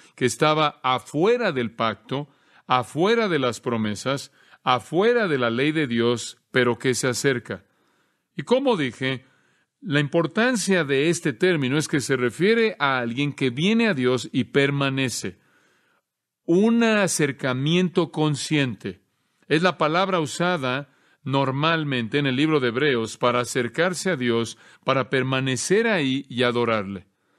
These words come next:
Entonces, lo que usted tiene aquí es que el privilegio espiritual comienza cuando usted viene al Señor Jesucristo y es sustentado, sostenido conforme usted permanece ahí.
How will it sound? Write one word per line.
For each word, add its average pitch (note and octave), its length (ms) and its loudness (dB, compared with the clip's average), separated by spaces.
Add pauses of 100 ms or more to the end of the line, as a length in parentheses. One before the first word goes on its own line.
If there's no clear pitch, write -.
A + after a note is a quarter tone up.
(280)
Entonces, D3 520 0
lo D#3+ 120 2
que F3+ 100 -2
usted A3 360 -2
tiene F#3+ 280 2
aquí B2+ 340 0
es C3+ 160 0
que D#3 100 0
el B2+ 100 -2
privilegio D#3+ 640 2
espiritual A2+ 760 -2 (280)
comienza D#3+ 560 0
cuando B2+ 340 -2
usted A#3 600 0 (120)
viene F3+ 640 0 (400)
al C3+ 220 0
Señor C#3+ 460 0
Jesucristo C3 920 -4 (300)
y C3 220 2
es F#3 100 0
sustentado, C3+ 1080 -2
sostenido C3 800 0
conforme B2+ 480 0
usted E3+ 480 0
permanece C3 1040 0
ahí. C3+ 560 -2